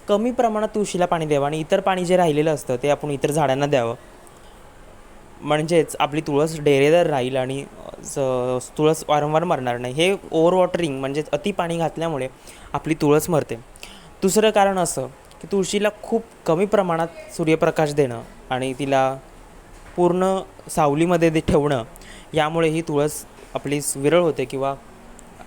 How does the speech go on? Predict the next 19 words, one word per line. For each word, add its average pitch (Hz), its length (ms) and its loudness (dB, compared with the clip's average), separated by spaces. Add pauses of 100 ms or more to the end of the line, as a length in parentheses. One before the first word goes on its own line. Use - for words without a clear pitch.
(140)
अशी 151 300 -6
पानं 147 320 0
ही 165 200 0
खूप 180 160 -4 (200)
क-, 131 340 0
लांब 135 220 -2
लांब 170 140 0
लागतात 143 360 -4
आणि 135 160 -6
तुळस 151 260 -4
उंच 147 220 -4
वाढते. 151 280 -2
त्याच्यामुळे 160 420 -4 (1040)
तुळशीला 170 360 2
सूर्यप्रकाश 165 640 -2
जास्त, 147 340 -2
पूर्ण 196 360 2
सूर्यप्रकाशात 160 640 0
ठेवा, 131 340 -2